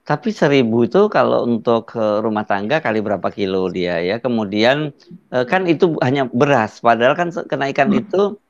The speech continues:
Speaker 1: eh, eh, tidak hanya beras, termasuk gula. Dan jangan lupa ketika nanti bersamaan dengan menghilangnya Pertalite, itu
Speaker 2: Hmm.
Speaker 1: semua kebutuhan barang pokok itu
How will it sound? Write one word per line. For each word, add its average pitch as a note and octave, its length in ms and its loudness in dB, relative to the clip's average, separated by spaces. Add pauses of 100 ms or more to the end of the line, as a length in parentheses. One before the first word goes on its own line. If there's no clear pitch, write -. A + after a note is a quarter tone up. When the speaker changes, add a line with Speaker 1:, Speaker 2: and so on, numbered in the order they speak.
(280)
Speaker 1:
eh, B2+ 160 -6
eh, C3 320 4
tidak A2+ 240 4
hanya B2+ 160 2
beras, D#3 320 4
termasuk C#3 320 -2
gula. B2+ 400 2
Dan A#2+ 160 0
jangan B2+ 240 -2
lupa E3 400 0
ketika C3+ 400 -8
nanti B2+ 240 -4
bersamaan A#2+ 480 -2
dengan A#2+ 240 -2
menghilangnya A2+ 560 -2
Pertalite, C#3 640 0 (400)
itu C#3+ 400 0
Speaker 2:
Hmm. - 0 -
Speaker 1:
semua F3+ 720 2
kebutuhan C3+ 640 0
barang A#2+ 320 -2
pokok A#2+ 480 0
itu E3+ 160 -8